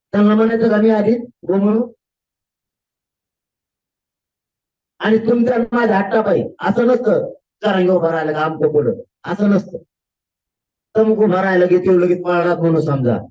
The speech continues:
भावनेच्या आरी जाऊन जात संपवायची नसती. तुम्ही म्हणत असेल ते दहा जण टोळकी, वीस जण शेजारी जमत आहेत, कारण ते रोजचे आपलं येत असतं.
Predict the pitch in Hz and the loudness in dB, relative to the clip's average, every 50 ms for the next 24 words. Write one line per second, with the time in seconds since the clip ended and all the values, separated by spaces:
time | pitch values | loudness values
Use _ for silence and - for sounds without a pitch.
0 | _ _ _ _ _ _ _ - 123 131 147 156 156 170 170 175 170 - 196 196 | _ _ _ _ _ _ _ -2 0 2 2 2 2 2 2 0 0 0 0 0
1 | - - 147 147 151 151 151 151 151 151 165 175 190 180 127 143 143 147 147 - | -2 -2 -2 0 0 2 2 0 2 2 0 0 0 -2 -2 -2 -2 -2 -4 -4
2 | - 151 143 143 - 147 143 147 147 147 147 143 139 127 - - - 151 151 151 | -4 -2 -2 0 2 2 0 0 0 -2 -2 0 0 -2 -4 -6 -4 -2 0 0
3 | 143 135 120 - - - - _ _ _ _ _ _ _ _ _ _ _ _ _ | 2 2 0 0 -2 -6 -14 _ _ _ _ _ _ _ _ _ _ _ _ _
4 | _ _ _ _ _ _ _ _ _ _ - 196 214 220 214 214 214 208 208 196 | _ _ _ _ _ _ _ _ _ _ 0 2 2 2 2 0 0 0 0 0
5 | - 185 190 180 180 180 170 185 175 175 175 170 170 170 175 175 180 180 175 165 | 0 0 -2 -2 -2 -2 -2 0 0 0 0 0 0 0 0 0 2 0 2 2
6 | 175 175 170 160 175 170 170 165 165 - - - 175 160 160 170 156 151 170 165 | 2 2 2 2 2 2 2 2 0 -2 -4 -2 0 0 0 0 0 0 0 2
7 | 165 165 165 170 165 170 - - - _ _ - 151 160 165 160 165 160 165 175 | 2 2 2 2 0 -2 -6 -12 -16 _ _ -4 -2 -2 0 0 0 2 2 2
8 | 175 170 175 175 165 156 160 165 - 160 160 151 - 151 147 143 131 127 - | 0 0 -2 -2 0 0 0 -2 0 0 -2 -2 -2 -2 -4 -4 -4 -6 -10